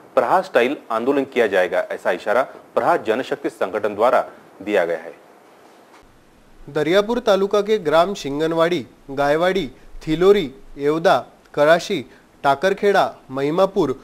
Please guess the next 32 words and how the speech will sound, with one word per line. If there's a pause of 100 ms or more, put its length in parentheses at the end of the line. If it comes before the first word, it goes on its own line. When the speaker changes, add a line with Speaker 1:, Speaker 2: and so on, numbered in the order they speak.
(180)
Speaker 2:
व
अन्य
गांवों
में
भी
पानी
की
भारी
समस्या
आन
पड़ी
है। (420)
दरियापुर
तालुका (340)
खारपट्टा
होने
से
जनता
को
बोरिंग
के
अलावा (260)
शाहनूर
प्रकल्प
के
पानी
का
भी
सहारा
लेना
पड़ता
है।